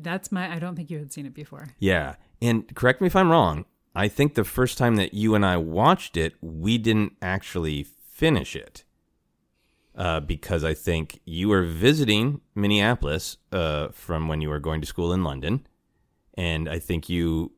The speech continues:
Speaker 2: we tried to finish watching it, but I think you had to leave for the airport.
Speaker 1: Oh, maybe.
Speaker 2: Because I have this extremely strong sense memory. We've watched White Christmas many times together all the way through, and it's lovely. Uh, but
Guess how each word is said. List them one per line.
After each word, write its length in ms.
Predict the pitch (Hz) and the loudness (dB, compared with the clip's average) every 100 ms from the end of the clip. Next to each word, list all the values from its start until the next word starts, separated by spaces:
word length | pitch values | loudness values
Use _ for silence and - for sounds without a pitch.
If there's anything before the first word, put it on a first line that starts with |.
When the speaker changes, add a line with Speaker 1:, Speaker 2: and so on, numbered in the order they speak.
| _ | _
Speaker 2:
we 140 | 98 90 | -6 -4
tried 340 | - 107 120 | 0 2 4
to 260 | 117 95 - _ _ - | 2 -4 -6 _ _ -12
finish 280 | - 90 - | -2 -2 2
watching 300 | 113 131 90 | 2 2 0
it, 160 | 82 - | -2 -2
but 100 | 82 | -4
I 40 | |
think 200 | 78 82 | -2 0
you 80 | 107 | 0
had 140 | 110 | 0
to 60 | 87 | -2
leave 380 | 80 87 117 117 | 0 2 0 -2
for 260 | - 117 107 | -2 2 4
the 340 | 90 82 - | 2 0 -2
airport. 440 | 110 123 87 64 _ _ _ _ _ _ _ _ - | -2 -2 -4 -8 _ _ _ _ _ _ _ _ -6
Speaker 1:
Oh, 220 | 190 208 | 0 0
maybe. 580 | 214 185 180 220 240 139 | 2 0 0 0 0 -2
Speaker 2:
Because 200 | - 101 | -2 2
I 80 | 107 | 4
have 100 | 131 | 4
this 160 | 113 104 | 4 0
extremely 760 | 92 - - 101 113 127 131 | -4 -6 -2 2 4 6 4
strong 380 | 113 - 110 107 | 2 2 4 4
sense 300 | - 113 113 | 2 -2 0
memory. 380 | 92 73 69 69 | -2 -2 -6 -2
We've 160 | 110 147 | 0 4
watched 180 | 139 | 4
White 160 | 123 101 | 4 2
Christmas 380 | 101 - 90 - | 0 0 -4 -2
many 340 | 95 104 113 | 2 4 4
times 360 | 87 101 87 80 | 2 0 0 -2
together 360 | 80 82 67 71 | -2 -2 -2 -6
all 140 | 82 | -4
the 60 | 82 | -2
way 120 | 78 | -2
through, 200 | - 87 | 0 -2
and 80 | 73 | -2
it's 140 | - | -4
lovely. 520 | 82 101 87 64 - - _ _ - | 2 4 4 0 -14 -20 _ _ -10
Uh, 160 | 82 76 | -6 -4
but 160 | 76 | -4